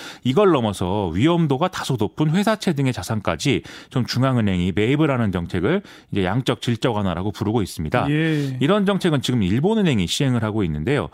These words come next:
Speaker 1: 일본은행은 오늘 이제 상장지수 펀드 매입 목표액을 연간 육 조 엔에서 십이 조 엔으로 늘리고 기업어음과 회사채 매입 한도 역시 기존 이 조 이천억 엔 그리고 삼 조 이천억 엔에서 각각 일 조 엔씩 늘리기로 결정을 했습니다.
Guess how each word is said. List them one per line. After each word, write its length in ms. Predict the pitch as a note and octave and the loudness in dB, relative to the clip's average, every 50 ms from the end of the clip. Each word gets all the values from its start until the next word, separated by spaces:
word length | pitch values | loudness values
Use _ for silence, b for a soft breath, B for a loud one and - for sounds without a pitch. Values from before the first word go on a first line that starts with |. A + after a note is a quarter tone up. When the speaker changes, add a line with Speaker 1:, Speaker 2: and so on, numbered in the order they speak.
| B B B B B | B B B B B
Speaker 1:
일본은행은 680 | - B2+ D3 D#3+ G3+ G3+ F#3+ E3 B2+ A2+ A#2 C#3 C#3+ A#2 | 0 2 2 4 4 2 4 4 2 2 2 2 2 2
오늘 340 | F#2+ F2+ F2+ A2 D3+ F#3+ G3 C3 | 2 0 0 2 2 2 0 0
이제 140 | G2 G2 | -2 -2
상장지수 580 | G2 - E3+ F#3 F3+ G3+ G3 F#3 E3 C#3+ D3 C#3 | -2 0 -2 0 0 2 0 0 0 -2 -2 -4
펀드 260 | - - C3 B2 B2 | -2 -2 -2 0 0
매입 260 | A2+ G#2 G2+ G2+ F#2+ | 0 0 0 0 0
목표액을 600 | F2 F2 D#2+ - - G#2+ F#2+ F2 E2+ A#2+ E3 F3+ D3 | 0 -2 -4 -4 -2 -2 -2 0 0 0 0 0 0
연간 360 | A2 G2+ G#2+ G#2+ B2 G#2 E2+ | 0 0 0 0 0 0 -2
육 160 | G2 G2+ - - | -4 -4 -2 0
조 160 | - D#3 C3 | 0 2 2
엔에서 280 | A2 F#2+ F2 D#2+ F2 | 2 0 -2 -4 -6
십이 400 | E2+ - - F#3 C#3 G2 E2+ G#2 | -6 -4 -4 -4 -2 -2 -4 -2
조 180 | A#2+ - G3+ F#3+ | 0 0 2 2
엔으로 340 | E3+ C3 G2+ F2+ - G2 G#2 E2+ | 2 2 0 0 0 0 0 0
늘리고 520 | F2+ D#2+ D#2 E2 D2+ - D3+ C#3 F2 B B B B B B B - | -2 0 -2 -2 0 0 0 0 -2 B B B B B B B -8
기업어음과 880 | - - D3+ F#3+ G3 C#3 A2 G2 F#2+ F2 F2 E2 E2 E2 F2+ C3 C#3+ - | 0 2 2 2 4 2 2 0 0 0 0 0 0 -2 -2 -2 -2 -2
회사채 320 | F#3+ F3+ F#3+ F#3+ - E3 | 0 0 0 0 0 0
매입 280 | G#2 G#2 G#2+ A#2 - - | 0 0 0 -2 -2 -2
한도 220 | C3+ B2 A#2 G#2 | -2 0 0 -2
역시 380 | E2+ D2+ - - - A2 G#2 - B B B B B B | -2 -2 -4 -2 -2 -2 -2 -2 B B B B B B
기존 280 | - C3 B2 D#3+ C#3+ G#2 | -4 0 2 2 2 2
이 140 | F2+ B2 C#3 | 0 0 0
조 160 | F3 E3 C3 | 2 2 2
이천억 440 | C#3 C3+ - E3 D#3+ B2+ F#2+ - F2+ | 0 0 -2 -2 0 0 -2 -2 -4
엔 100 | D#2 D#2 | -6 -6
그리고 240 | - F2 G#2 G2 A#2 | -4 -4 -2 -2 -2
삼 240 | - - - G#3 G#3 | -4 -2 -2 0 0
조 80 | G#3 | 2
이천억 460 | C3+ G#2 G2 - - C#3 A#2+ G#2+ F2+ | 0 0 -2 -2 -2 -2 -2 0 -2
엔에서 320 | F#2+ E2+ E2 D#2+ - - D#3+ | -2 -2 -4 -2 -4 -4 -4
각각 400 | - - F#2+ - - F#2+ G#2+ E3 | -4 -6 -6 -4 -4 -4 -2 -2
일 120 | G#3 A3 G3 | -2 -2 -2
조 140 | - B3+ | 0 0
엔씩 280 | G#3 F3+ C3 - - F#2 | 0 0 0 -2 -2 -2
늘리기로 560 | E2+ F2+ G2+ G#2+ G2 G2+ G2 G2 F#2+ F#2+ A#2 D3 D#3 A2 | -2 -2 -2 0 -2 -2 -2 -2 -2 -2 -2 -2 -4 -2
결정을 380 | - - G#2+ G#2 - G#2 F#2 A#2 | -2 -2 -2 -2 -2 -2 -2 -4
했습니다. 480 | A#2+ - - F#2 E2 - A#2+ G#2+ - | -4 -4 -4 -4 -2 0 0 0 0